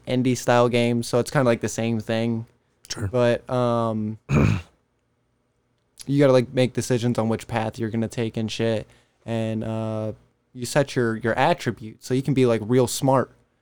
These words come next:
Speaker 1: and have telekinetic powers and shoot electricity and shit. Or you can be, like, this agile-ass ninja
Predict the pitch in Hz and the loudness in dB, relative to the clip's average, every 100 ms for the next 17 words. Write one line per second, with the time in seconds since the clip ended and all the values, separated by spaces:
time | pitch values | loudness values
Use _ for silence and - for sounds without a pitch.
0 | _ _ - 117 123 113 - _ _ _ | _ _ -4 0 0 0 -14 _ _ _
1 | - 147 - 127 117 113 - 143 135 120 | 2 2 4 2 2 0 -2 2 4 2
2 | 110 - 139 110 107 - 151 - 117 113 | -2 0 0 0 -4 -4 -4 0 -2 -2
3 | 104 - 101 - _ _ _ - 131 131 | -4 -4 -4 -6 _ _ _ -2 0 4
4 | 127 120 - 117 - - - _ - 131 | 4 4 2 -2 -4 -12 -18 _ 2 2
5 | 131 135 123 120 120 - 135 135 123 113 | 4 4 4 4 2 0 4 6 6 2
6 | 113 | 0